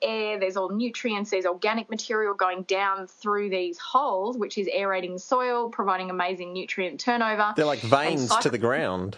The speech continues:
Speaker 1: Absolutely, like our bronchioles, really. So when you think about how they make that, they bring all that soil to the surface. And so that's actually disrupting the kind of the layer, so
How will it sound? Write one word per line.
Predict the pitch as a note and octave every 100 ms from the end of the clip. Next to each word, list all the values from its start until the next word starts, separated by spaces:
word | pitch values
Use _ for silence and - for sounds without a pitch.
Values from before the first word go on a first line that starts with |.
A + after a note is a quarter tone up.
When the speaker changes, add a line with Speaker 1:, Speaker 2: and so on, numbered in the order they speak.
| -
Speaker 1:
Absolutely, | C#4+ D4 - - C4+ A#3+ B3 G3+ F#3
like | G#3 A#3 B3+
our | A#3
bronchioles, | G#3+ G#3 B3+ F#4 G#4 B3 F3 E3+ G#3+
really. | G3 C4 D3+ E3+ - -
So | - D#4 C#4+
when | D4
you | D4
think | - F4
about | F4 C4
how | A3 B3
they | A3
make | G3+ C4 C5 B4+
that, | F#3+ E3+ G#3+
they | G#3+
bring | G#3 A#3 D4 G4+
all | E4+
that | A3 -
soil | G#3+ G3+
to | G3+
the | F#3+
surface. | G3 C4+ D#4 - F3 -
And | G#3
so | C4
that's | C4+ E4+
actually | F#4 F#4 - D#4 A3+ G3+ - - - B3+ A#3+ A3+
disrupting | G#3+ A#3 - C#4 B3+ B3+ B3+ G#3+
the | G#3 G3+
kind | - G#3+
of | G3
the | F#3+
layer, | F#3+ F#3+ G#3 F3
so | -